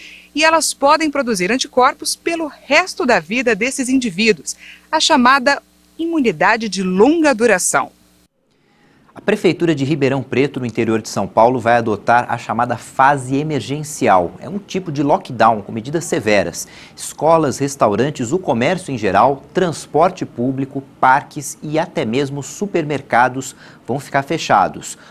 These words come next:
Speaker 2: O setor de alimentação pode trabalhar em sistema de entrega e drive-thru. Também estão proibidos os cultos presenciais e a permanência em espaços públicos. Está proibida a circulação entre as nove da noite e as cinco da manhã.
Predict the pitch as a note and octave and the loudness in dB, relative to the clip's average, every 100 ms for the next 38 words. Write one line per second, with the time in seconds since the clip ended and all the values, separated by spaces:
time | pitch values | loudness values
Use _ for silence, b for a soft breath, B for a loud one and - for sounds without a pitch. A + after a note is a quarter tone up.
0 | B - - A#2 C#3 B2+ B2 A#2+ A#2 A2 | B -12 -8 -2 -2 0 -2 -2 0 -2
1 | G2 C#3+ F3 - B2 G#2+ A#2 G#2 F#2 F2+ | -2 -6 -4 0 0 0 -2 2 2 4
2 | A2+ - A#2 A2 - A#2 A2+ G#2 D3 D3+ | 2 0 -12 -12 -12 -10 -10 -8 -10 -4
3 | A2+ G#2 A#2+ - C3 C#3 C3 G#2+ A#2+ D3 | 0 0 0 -4 -6 -8 -4 0 0 -2
4 | - - G2 B B B B B A#2+ G#2+ | -6 -4 -4 B B B B B -2 0
5 | C3+ C#3 - B2+ A#2+ G#2+ F#2+ A2+ A#2 B2 | -2 -2 -4 -4 -2 -4 -2 -6 -4 -6
6 | - - E3 G#3 D3 - A2 F#2+ G#2+ - | -8 -8 -6 -4 -6 -2 -2 -2 -4 -2
7 | F#2 G#2+ C3 C3+ A#2 B2+ D3+ A2+ G#2 B2 | 0 2 2 -2 0 -2 0 0 -2 -4
8 | C3+ B2 - - A#2 - C3 - C#3 D3+ | -8 -8 -6 0 0 -2 -12 -6 -4 -2
9 | F2 - C2+ - B B B - A#2 C#3+ | -4 -10 -14 -14 B B B -6 0 0
10 | C3+ D3+ D3+ C#3+ D3 B2 - D3 D3+ B2+ | 2 0 -2 -4 0 0 0 -4 -4 -4
11 | C#3+ B2+ G#2+ A#2 D#3+ E3 E3 D3 A#2+ C#3 | 0 0 0 2 2 2 2 2 2 0
12 | - - D#3+ - C#3 C3+ C#3 C#3 C#3 E2+ | -6 -6 -6 -6 -8 -4 -2 0 0 -2